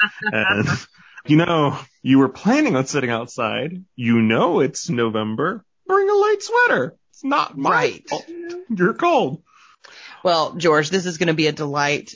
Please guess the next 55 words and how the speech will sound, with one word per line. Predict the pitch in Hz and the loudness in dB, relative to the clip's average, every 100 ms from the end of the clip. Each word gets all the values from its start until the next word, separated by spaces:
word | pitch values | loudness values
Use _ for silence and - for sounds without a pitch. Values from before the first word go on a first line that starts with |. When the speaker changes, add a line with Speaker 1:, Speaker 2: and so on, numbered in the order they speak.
| - | -10
Speaker 3:
to | 175 | -4
watch. | 156 151 147 - | 0 0 0 -4
I | 160 | -4
cannot | 165 147 123 | -2 -2 -2
wait | 151 147 139 - _ | -2 -2 -4 -10 _
for | 190 | -4
the | 180 185 | 0 0
show. | 190 | 0
You're | 180 165 | 0 0
gonna | 170 | 0
have | 160 | -2
to | 151 | -6
keep | 165 147 | -8 -4
us | 143 | -6
posted | - 165 143 - 147 | 0 0 0 -2 -2
on | 143 | -2
when | 139 | -2
that's | 135 - | -2 -4
gonna | - 131 | -6 -6
be. | 131 131 131 123 _ _ _ | -6 -6 -8 -14 _ _ _
Speaker 2:
Yeah, | 120 113 | -2 0
it'll | 127 | 0
be | 127 143 139 | 0 2 2
the | 131 131 131 | -2 -2 -2
second | 120 - 147 147 | -6 -4 -4 -2
and | 139 127 123 123 | -6 -4 -4 -6
third | - 135 123 123 120 | -6 -2 2 2 0
Saturday | - 123 117 113 113 110 | -4 -2 -2 0 -2 -2
of | 92 107 | -4 -6
December | 107 - 110 104 | -8 -2 -2 0
at | 98 | -2
the | 101 | -4
Village | 101 98 98 - | -4 -4 -6 -10
Theater | 95 92 92 | -10 -10 -12
in | |
Atlanta. | 92 92 90 - - _ _ _ _ _ _ - | -14 -16 -20 -20 -20 _ _ _ _ _ _ -2
Well, | 147 | 0
this | 151 | 2
has | 139 | 2
been | 151 | 2
another | 143 151 151 | 2 2 2
episode | 160 - 165 | 0 0 0
of | 147 | 0
Funniest | 139 151 143 | 0 -2 0
People | 151 147 | -2 0
I | 139 | 0
Know. | 139 175 104 104 131 _ | 0 -4 -6 -10 -16 _
We | 127 127 | 0 2
record | 131 139 139 156 | 2 2 0 2
for | 135 120 | 0 -2
the | 113 | 0
Georgia | 120 127 123 | -2 -2 0
Radio | 120 127 120 | 0 0 0
Reading | 113 120 113 | -2 -4 -4
Service. | - 113 160 - | -6 -6 -6 -10